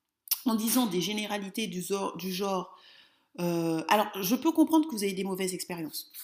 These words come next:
Euh, ça tombe des filles entre vous, vous avez eu des mauvaises expériences. Mais l'idée, c'est que même si vous avez des mauvaises expériences, ne le dites pas devant les autres communautés, en fait. C'est juste ça. Moi, je, j'ai des,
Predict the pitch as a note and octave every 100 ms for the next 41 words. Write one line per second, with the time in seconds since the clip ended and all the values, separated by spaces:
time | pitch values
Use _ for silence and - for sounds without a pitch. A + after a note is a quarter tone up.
0 | - D3 D3 D#3 - - - - - -
1 | F#3+ A#3 A#3 F#3 F3+ F3+ G#3 F#3 - E3+
2 | G#3 G#3 F3+ E3 D#3 E3+ E3 D#3+ D#3 E3
3 | D#3+ - F3 F3 - - - - - -
4 | - G#3 A3 F4 F4+ G3+ G3+ A3+ D4+ -
5 | C#4 A3+ G#3 G3+ F#3+ F#3 F#3 - F3+ F#3
6 | C4 C#4 - A3 G#3+ A#3 - C4 G#3 F#3+
7 | G3+ F#3+ F3+ G#3 - - F#3 F3 E3 -
8 | D3 E3+ F#3+ - G3+ G3 A#3 G3+ F3+ -
9 | _ _ _ - - F3+ G#3 A3+ G3 E3
10 | D#3 D3 D#3+